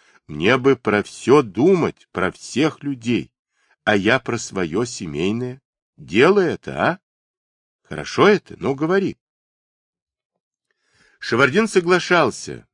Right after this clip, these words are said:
Да, не дело, да, нехорошо. Вначале он соглашался с досадой, чтобы отвязаться. Но искренность Матвея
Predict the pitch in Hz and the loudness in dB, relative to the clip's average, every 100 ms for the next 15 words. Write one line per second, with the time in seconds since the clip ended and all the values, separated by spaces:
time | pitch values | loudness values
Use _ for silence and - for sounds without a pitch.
0 | - - 113 160 156 143 165 180 104 71 | -20 -2 2 2 0 -4 0 2 0 -4
1 | 98 151 160 139 107 101 92 - 175 147 | -2 -2 -2 -8 -8 -8 -8 -6 -4 -4
2 | - _ _ _ _ _ _ _ - 110 | -6 _ _ _ _ _ _ _ -2 0
3 | - 165 170 147 147 131 127 - 156 - | 4 4 4 2 -2 0 0 2 0 0
4 | 135 101 104 104 165 175 113 - 95 95 | -6 -2 -2 0 0 0 0 -6 -4 -6
5 | - 104 101 175 - - - _ _ _ | -4 -4 -2 -2 -2 -16 -20 _ _ _
6 | _ _ _ 95 120 123 170 175 - 104 | _ _ _ 2 2 2 -2 -4 -4 -6
7 | 92 78 - 90 82 117 208 165 85 | -6 -6 -8 -8 -8 -4 0 0 -2